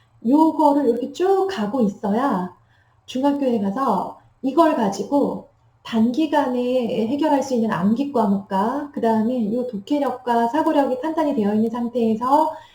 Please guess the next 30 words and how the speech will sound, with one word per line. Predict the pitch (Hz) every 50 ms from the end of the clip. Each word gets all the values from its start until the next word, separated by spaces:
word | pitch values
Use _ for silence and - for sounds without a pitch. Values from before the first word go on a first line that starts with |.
| _
아이가 | - 190 202 214 214 226 - -
어휘가 | 196 208 226 226 247 285 285 277 -
더해지고 | 214 196 185 196 208 214 208 - 185 - - 277 294 330 339 339 339 - - - _ _ _ _ _ _ _ _ _ _ _ _ -
영단어가 | 185 202 214 220 240 240 240 233 214 214
더해지고 | 220 196 190 196 202 196 208 - - 262 285 294 302 262
문법 | 208 214 214 226 226 262 254 254
공부가 | - 214 202 202 214 214 214 214
더해지고 | 214 202 202 208 214 233 208 226
하면서 | 233 277 277 262 254 247 269 294 - - - - - - _ _ _
그것이 | _ - 226 220 247 240 233 240 302 302
점수로 | - - - 196 202 220 233 233 277 285 262 220
연결될 | 190 175 180 202 202 277 285 269 - 240 214 208
수가 | - - - - 196 196
있는 | 196 185 190 208 220 214
거예요. | 190 180 175 175 170 170 180 180 - _ _ - _ _ _
지금은 | - - - 262 - - 294 285 277 269 294 330 311 254 190 - - - _ _
당장 | - - 233 226 240 302 302 294 233
눈에 | 190 214 254 302 320
보이는 | 285 294 285 262 254
점수 | 233 220 196 196 196 233
신경 | - - 302 302 311 311
쓰지 | 302 311 285 277 254 214
마시고 | 185 175 180 - - - - 262 254 240
중요한 | - - - - 240 233 262 294 294 262 226 202 190
거, | 185 180 196 226 269 294 269 208
네, | 196 196 196
중요한 | - - - 247 294 330 339 330 311 285
것에 | 262 254 254 254
힘을 | 247 294 311 294 294 -
주시고 | 196 220 196 - 233 220 240 269 262